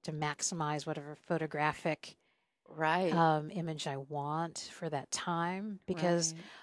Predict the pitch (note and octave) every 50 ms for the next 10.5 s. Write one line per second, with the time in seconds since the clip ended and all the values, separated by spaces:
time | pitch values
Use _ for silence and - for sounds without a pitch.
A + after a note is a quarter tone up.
0 | - G3+ F#3 G3 G#3+ A#3 A3 G#3 G3 F#3+ G3+ F3+ A#3 B3 - - - B3+ - -
1 | A#3 G#3 F#3 - - - - - - F#3 E3 D#3 D#3+ E3 - G#3+ G#3+ B3 C#4+ C4+
2 | G#3 D#3+ - - G3 F#3+ F#3+ G#3 A3 G#3 A3 G#3+ G#3 G3 F#3 F3 E3 D#3 D#3 D3+
3 | D3+ C#3+ C3+ _ - - - F3+ F3 F3+ G3 G3 - G3+ F#3+ F3 D#3+ D#3+ D#3 D3+
4 | - - - - A3+ D#3+ D3+ D3 D3 D3+ D3 D3 C#3+ C#3+ C#3+ - - - - -
5 | _ _ _ _ _ _ G#3+ - - - E3+ F3 F3+ F#3+ E3+ - - F3+ E3+ -
6 | - - - E3+ E3+ E3 D#3+ - - F3+ E3+ D#3+ D#3 D3+ D3+ - - - F3+ A3+
7 | - G3 - - - - - - - A#3 F3+ D3+ D3 C#3+ C#3+ C#3+ C#3+ D3 - -
8 | - _ _ _ _ _ - G3 F3 F3 E3+ - F3 E3 - - - - E3 -
9 | - E3 - - - D#3+ D3+ D3 D3 D3 E3 F3+ - - C3+ - - - _ _
10 | _ _ _ _ _ - A3 C4+ E4+